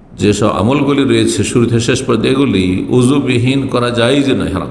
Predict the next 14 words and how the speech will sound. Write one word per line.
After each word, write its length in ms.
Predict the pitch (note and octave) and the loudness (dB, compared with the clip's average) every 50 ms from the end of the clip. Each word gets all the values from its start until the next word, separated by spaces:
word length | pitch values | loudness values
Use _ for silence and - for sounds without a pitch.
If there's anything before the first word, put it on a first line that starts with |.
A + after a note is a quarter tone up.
| - - - | -12 -16 -18
জি। 100 | - - - - - - - - - _ _ _ _ - - - - - - - - - - _ - - | -20 -20 -20 -20 -20 -20 -20 -20 -20 _ _ _ _ -20 -20 -20 -20 -20 -20 -20 -20 -20 -20 _ -20 -14
সুতরাং 560 | - - - - A2 G2 G2 G2 G2+ G2+ - - - - - - - - - - - | -8 -8 -6 -2 -2 0 0 0 0 -2 -2 -4 -6 -8 -12 -14 -16 -18 -18 -10 -4
যে 120 | - G2+ | -2 -2
কোনো 560 | G2+ - - A2+ A2+ G#2 G2 G2 - - - - - - - - - - - - | -2 0 -2 -2 0 0 0 -2 -2 -6 -8 -12 -14 -16 -18 -20 -20 -14 -8 -4
পরিস্থিতিতে 680 | A2 G#2 G#2+ A2 - - - A#2+ A2+ A#2 A2 G#2 G2 | 0 0 0 0 0 0 -2 -2 -2 -2 -2 -2 -2
আপনি 220 | E2 G2 G#2 A2 A2 | -2 -2 -2 -2 -2
সেখান 340 | A2 - G#2 G#2+ A#2+ A2+ | -2 -2 -2 -2 -2 -4
থেকে 120 | A2+ A#2 A2+ | -2 -2 -2
বেরিয়ে 280 | G2 G2+ G#2 G#2+ G#2 | 0 2 2 2 2
আসার 200 | G2 F#2+ - G2+ | 0 0 -2 -2
চেষ্টা 340 | F#2+ - - F#2 - - E2+ | -2 -4 -4 -6 -6 -6 -6
করবেন, 340 | - - C#2+ - - - - - - - - - - - F2+ | -6 -8 -8 -12 -12 -14 -16 -16 -18 -20 -20 -14 -8 -4 -2
না 180 | G2+ A2+ A#2+ A#2+ | 0 0 0 -2
পারলে 500 | A#2 - C3+ C3 C3 C3 D#3 - - | -2 -2 -2 0 0 0 0 -2 -4